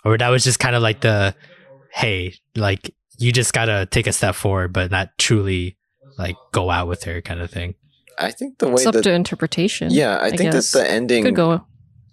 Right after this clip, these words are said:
Speaker 2: cut off so abruptly that that's exactly what they wanted, was to leave it up to interpretation. Like, yeah, maybe he does, or maybe he doesn't.
Speaker 1: Yeah,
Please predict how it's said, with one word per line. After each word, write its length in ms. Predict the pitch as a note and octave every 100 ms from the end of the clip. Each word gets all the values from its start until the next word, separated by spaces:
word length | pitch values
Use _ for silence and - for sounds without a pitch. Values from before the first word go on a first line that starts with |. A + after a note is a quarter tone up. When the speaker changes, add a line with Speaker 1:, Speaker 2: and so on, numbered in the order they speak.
| _ _ _ _ _ _ -
Speaker 2:
cut 220 | - A#2+
off 160 | A2+ -
so 300 | - G#2 A2
abruptly 760 | - D#2 F2+ - A#2+ D3 E3 _ _ _ _ -
that 540 | E2 G2 F#2 F#2 E2+ - _
that's 180 | G2+ G2+
exactly 420 | G#2 F#2+ F2+ G2+
what 140 | E2 D#2
they 80 |
wanted, 360 | D2+ D#2 D2+ C#2
was 220 | C2 C#2
to 100 | -
leave 220 | D2+ D2 C2
it 80 | C2
up 140 | -
to 280 | D2+ B1 B1 -
interpretation. 640 | F#2 - - - D#2 -
Like, 240 | C#2 - _ _ _ -
yeah, 140 | F#3
maybe 320 | C#3+ C3 C#3
he 120 | C#3
does, 580 | G#2 A2+ C3 A#2+ - - - _ _ _ _ _
or 140 | - D#3+
maybe 200 | B2 A2+
he 40 |
doesn't. 440 | E2+ D#2 F2+ F#2 - _ _ _ _ _ _ - B2
Speaker 1:
Yeah, 240 | A#2+